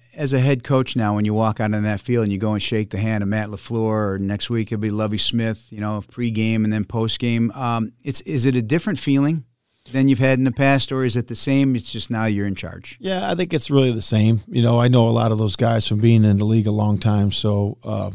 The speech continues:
Speaker 2: you know, I know Lovie, I know Kyle, I know Matt. So I've known those guys for some years, and it's just going over there to say hello to, to a, to a colleague or to a friend.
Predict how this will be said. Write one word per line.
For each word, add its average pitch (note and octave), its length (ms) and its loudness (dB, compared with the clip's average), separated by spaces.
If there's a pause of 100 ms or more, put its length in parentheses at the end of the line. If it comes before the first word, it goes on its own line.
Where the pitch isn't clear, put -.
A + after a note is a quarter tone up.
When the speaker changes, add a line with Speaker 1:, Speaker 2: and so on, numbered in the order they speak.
Speaker 2:
you A#2+ 80 -6
know, G2 300 -4
I A2 80 -4
know A2 140 -2
Lovie, G#2+ 540 0
I A2 100 -2
know G#2+ 180 -2
Kyle, G#2 440 -2
I G#2+ 100 2
know G#2 380 0
Matt. G2+ 400 -10
So G2 300 -8 (180)
I've A2 140 -6
known A2+ 220 0
those A2 180 -2
guys G#2+ 240 -4
for G2 240 -8
some G#2+ 220 -2
years, A2+ 420 8
and F2+ 180 4 (380)
it's A#2+ 140 -2
just G#2+ 180 0
going A2+ 280 4
over A2+ 320 0
there A2 160 2
to G#2 100 -2
say G#2+ 180 -2
hello G#2 260 0 (100)
to, - 100 -8 (100)
to G2+ 200 0
a, - 140 -12
to G#2+ 160 -2
a G2 40 -6
colleague G#2+ 420 0
or F#2+ 100 -4
to A2 180 -2
a G2 40 -4
friend. G2+ 320 -6